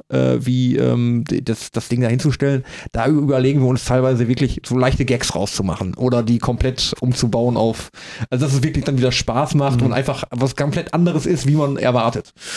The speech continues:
Speaker 1: Na, ansonsten, ja, da werden, werden auf jeden Fall schöne Sachen stehen. Und,
Speaker 2: Mhm.
Speaker 1: und die werden alle in Eigenregie dann irgendwie umgebaut oder repariert und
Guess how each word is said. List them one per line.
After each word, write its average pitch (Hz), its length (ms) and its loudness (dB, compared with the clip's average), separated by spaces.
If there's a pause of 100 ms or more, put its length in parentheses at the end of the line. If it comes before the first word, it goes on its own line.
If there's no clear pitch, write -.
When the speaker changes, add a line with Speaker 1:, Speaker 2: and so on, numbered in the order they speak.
(960)
Speaker 1:
Na, 117 220 2
ansonsten, 120 520 0
ja, 117 180 0
da - 160 -6
werden, 135 380 0
werden 131 180 2
auf 131 120 0
jeden 131 120 0
Fall 123 140 0
schöne 135 260 0
Sachen 117 220 -2
stehen. 120 420 -2
Und, 127 160 -2
Speaker 2:
Mhm. 113 220 2
Speaker 1:
und 120 140 -2
die 113 80 0
werden 120 160 0
alle 127 160 2
in 123 80 0
Eigenregie 123 600 2
dann 120 160 2
irgendwie 117 340 2
umgebaut 123 520 2
oder 120 380 2
repariert 123 520 0
und 110 280 -4